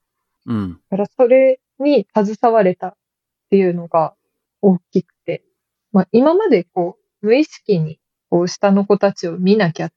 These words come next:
Speaker 2: ていう気持ちはあったんですけど、あんまりこう、サポートしなきゃみたいな気持ちは正直なくって、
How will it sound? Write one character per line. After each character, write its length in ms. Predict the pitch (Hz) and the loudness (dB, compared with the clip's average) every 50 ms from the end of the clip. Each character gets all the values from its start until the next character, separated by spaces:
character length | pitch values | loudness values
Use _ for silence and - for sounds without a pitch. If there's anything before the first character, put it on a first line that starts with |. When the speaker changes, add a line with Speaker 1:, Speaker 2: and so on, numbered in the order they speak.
| _ _ _ | _ _ _
Speaker 2:
て 60 | 170 | -18
い 100 | 165 - | -18 -18
う 80 | - - _ | -18 -16 _
気 120 | - 185 | 0 2
持 160 | 175 170 170 | 2 2 2
ち 160 | 160 - 180 | -2 0 0
は 220 | 170 170 170 - - _ | 2 2 0 -2 -2 _
あ 100 | 185 180 | -4 -4
っ 60 | - _ | -4 _
た 100 | - 175 | -10 -10
ん 60 | 170 165 | -10 -10
で 100 | 175 175 | -12 -14
す 100 | - _ | -18 _
け 120 | _ 185 165 | _ -6 -4
ど、 140 | 175 175 - | -4 -6 -2
あ 100 | - 269 | -2 -2
ん 40 | 320 | 0
ま 160 | 381 392 392 | 2 2 4
り 100 | 359 349 - _ | 2 2 0 _
こ 120 | - 277 | -2 -2
う、 40 | 240 | -2
サ 220 | 226 - - 220 208 | -2 -2 -6 -8 -8
ポ 280 | - _ - 453 349 | -6 _ 2 2 2
ー 40 | - | 2
ト 100 | - 185 | 0 -4
し 200 | 175 - - 190 | -4 -2 2 4
な 140 | 180 185 190 - | 4 4 4 2
き 100 | - 160 | -2 -4
ゃ 40 | |
み 120 | 156 156 160 | -4 -6 -8
た 140 | - 170 160 | -10 -10 -8
い 80 | 165 | -6
な 100 | 175 170 - - | -8 -8 -4 0
気 80 | 196 | 0
持 160 | 175 165 180 - | 2 2 0 -4
ち 180 | - - 180 | -6 -4 -4
は 200 | 170 165 156 165 - | -2 -2 -4 -4 -8
正 160 | - - 269 | -4 -2 0
直 360 | 277 - 294 - - 160 156 | 0 2 0 -2 -2 -6 -2
な 140 | 160 190 240 | -2 -2 -2
く 180 | - - - - | -2 -6 -14 -16
っ 160 | _ _ _ | _ _ _
て、 300 | _ 160 160 156 139 - | _ -4 -2 -2 -4 -8